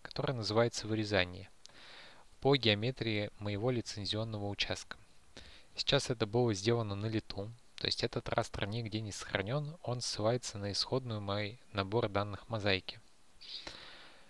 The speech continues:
И, соответственно, он говорит, что есть геометрия,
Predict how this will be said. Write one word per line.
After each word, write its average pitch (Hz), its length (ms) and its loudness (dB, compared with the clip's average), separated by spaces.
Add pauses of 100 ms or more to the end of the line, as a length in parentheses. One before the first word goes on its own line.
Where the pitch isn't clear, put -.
(640)
И, 151 140 -4
соответственно, 110 520 2
он 101 80 -6
говорит, 131 220 2
что - 200 2
есть 113 440 0 (220)
геометрия, 101 560 4